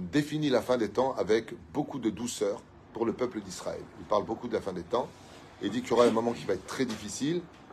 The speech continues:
mais qu'après, la guerre de Gog ou Magog n'a rien à voir avec Israël, on sera spectateur de cette guerre selon sa svara à lui, ce qui n'est pas forcément la svara de Tsefani.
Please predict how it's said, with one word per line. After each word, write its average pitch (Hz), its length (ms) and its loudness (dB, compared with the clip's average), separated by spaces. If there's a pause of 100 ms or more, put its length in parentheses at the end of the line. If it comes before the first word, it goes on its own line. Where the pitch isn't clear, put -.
(160)
mais 98 80 -4
qu'après, 123 520 4 (400)
la 98 80 -4
guerre 113 180 4
de 104 60 -4
Gog 107 180 0
ou 104 60 -2
Magog 104 300 2
n'a 92 120 -4
rien 117 160 2
à 113 80 4
voir 104 140 0
avec 95 200 -4
Israël, 131 600 2
on 95 40 -12
sera - 160 -10
spectateur 101 580 -2
de 90 40 -6
cette 123 200 -4
guerre 147 140 0
selon 117 280 -2
sa 107 120 -4
svara 98 300 2
à 110 60 0
lui, 127 160 -4
ce - 80 -10
qui - 80 -10
n'est 101 80 -6
pas 135 180 0
forcément 113 420 -6
la 127 100 -2
svara 104 260 -2
de 113 80 -4
Tsefani. - 360 -8